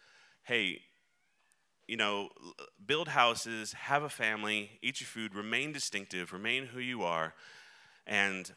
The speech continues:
God is going to deliver you after a certain amount of time," in this case, seventy years. Um,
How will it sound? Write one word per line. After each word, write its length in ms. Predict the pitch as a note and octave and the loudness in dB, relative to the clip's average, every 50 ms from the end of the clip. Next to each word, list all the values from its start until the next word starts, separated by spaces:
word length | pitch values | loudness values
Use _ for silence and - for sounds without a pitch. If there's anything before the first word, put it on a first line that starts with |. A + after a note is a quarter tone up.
| - - | -18 0
God 380 | - G#2+ A2 A2+ A2+ G#2+ F#2+ E2+ | 4 6 6 8 8 6 4 2
is 160 | - F#2 F2+ | 0 -6 -6
going 280 | - F#2+ F#2 F2+ F2+ E2+ | -6 -4 -4 -4 -6 -8
to 120 | - F#2+ | -8 -10
deliver 360 | F2 - F2 F2 F2 F2 D#2+ E2 | -8 -10 -6 -4 -4 -4 -4 -8
you 260 | D#2 D2+ D2+ C#2+ D2 F#2 - _ | -10 -10 -12 -14 -16 -20 -18 _
after 240 | - F2+ E2+ - F#2 | -4 -4 -4 -2 -4
a 60 | E2 | -6
certain 240 | - - F#2+ D2 E2+ | -6 -4 -4 -4 -4
amount 160 | F2+ E2+ E2+ | -4 -4 -6
of 60 | E2 - | -6 -8
time," 260 | - E2+ D#2 D2 D2 | -8 -6 -6 -6 -8
in 80 | C#2 D2+ | -8 -10
this 160 | E2 D#2+ - | -10 -10 -10
case, 240 | - E2 D#2+ D#2+ - | -8 -8 -6 -6 -6
seventy 380 | - - E2 D#2+ E2 D2+ D#2 | -4 -4 -4 -4 -6 -8 -12
years. 440 | D#2 D2+ C#2+ C#2 C2 B1+ - - - - - - - - _ _ _ _ _ _ _ _ _ _ - - - - | -12 -12 -12 -12 -12 -10 -10 -10 -10 -10 -14 -20 -20 -20 _ _ _ _ _ _ _ _ _ _ -12 -12 -6 -2
Um, 320 | F#2 G2 F#2 F#2 F#2 F2 | -2 0 0 -2 -8 -14